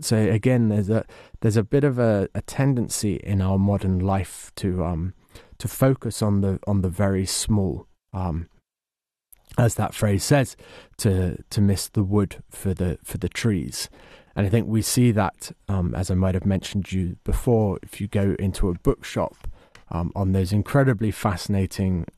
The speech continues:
like, on those tables full of incredibly fascinating books, as you first walk in, there will be all of these books that, that, um, claim to explain the course of human history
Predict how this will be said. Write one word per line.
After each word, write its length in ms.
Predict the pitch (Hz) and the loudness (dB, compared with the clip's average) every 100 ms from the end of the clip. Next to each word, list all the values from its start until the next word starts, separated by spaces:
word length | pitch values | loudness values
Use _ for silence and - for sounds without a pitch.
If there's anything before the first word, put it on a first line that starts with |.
| _ | _
like, 240 | 90 104 85 | -2 -2 0
on 160 | 104 | 2
those 160 | 101 92 | 2 2
tables 360 | - 123 101 92 | 2 2 0 -4
full 200 | - 98 | -2 0
of 80 | |
incredibly 480 | 92 98 127 110 101 | 0 0 2 2 0
fascinating 600 | 95 101 - 101 92 - 92 | 0 -2 0 -2 -2 -2 -2
books, 360 | - 117 - - - - - - | 0 0 -4 -16 -18 -20 -20 -4
as 80 | |
you 60 | 107 | -2
first 340 | - 104 - | 0 0 0
walk 240 | 104 101 - | 0 0 2
in, 100 | 101 - - - | 0 -4 -20 -2
there 100 | 117 | 2
will 80 | 113 | 4
be 180 | 117 131 | 4 2
all 300 | 113 160 160 | 4 4 4
of 120 | 139 | 2
these 220 | - 117 | 2 0
books 360 | - 131 - - | 0 -4 -4 -4
that, 240 | 110 - - - - _ - | -2 -4 -6 -20 -20 _ -14
that, 280 | 120 110 101 | 0 2 4
um, 500 | 101 98 98 92 85 - 440 _ _ _ _ _ _ _ _ _ _ _ - - - | 2 4 4 2 0 -6 -20 _ _ _ _ _ _ _ _ _ _ _ -10 -8 -2
claim 560 | - 131 131 127 117 | 2 2 4 4 2
to 480 | 104 120 110 104 95 - _ _ _ | 2 2 2 0 -4 -8 _ _ _
explain 960 | 117 - - - - 117 117 120 107 | -6 -4 -4 -6 -2 2 4 4 4
the 80 | 104 | 2
course 460 | - - 110 101 - | 0 0 2 2 -2
of 140 | 101 | -4
human 420 | - 104 104 98 | -2 2 4 4
history 580 | 87 110 - - 87 95 | 2 0 -2 -4 -4 -4